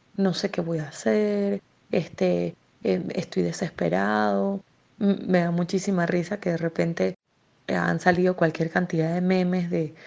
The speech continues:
segundo día de cuarentena, tercer día de cuarentena, y entonces vemos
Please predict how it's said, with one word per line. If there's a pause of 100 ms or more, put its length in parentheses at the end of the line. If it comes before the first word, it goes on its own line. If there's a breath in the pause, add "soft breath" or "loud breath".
(160 loud breath)
segundo
día
de
cuarentena,
tercer
día
de
cuarentena,
y
entonces
vemos